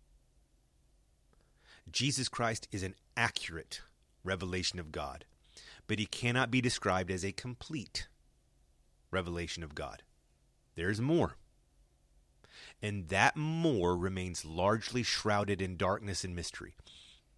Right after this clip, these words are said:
For what Jesus demonstrates for us is a complete picture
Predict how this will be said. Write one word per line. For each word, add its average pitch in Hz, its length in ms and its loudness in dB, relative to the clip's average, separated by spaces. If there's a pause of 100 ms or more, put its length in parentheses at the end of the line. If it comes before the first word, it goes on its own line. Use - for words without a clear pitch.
(640)
For 107 120 0
what 113 160 4
Jesus 131 400 4
demonstrates 120 520 2
for 104 320 2
us 92 240 0 (500)
is 98 160 -6
a 98 80 -2
complete 104 520 -2
picture 104 460 0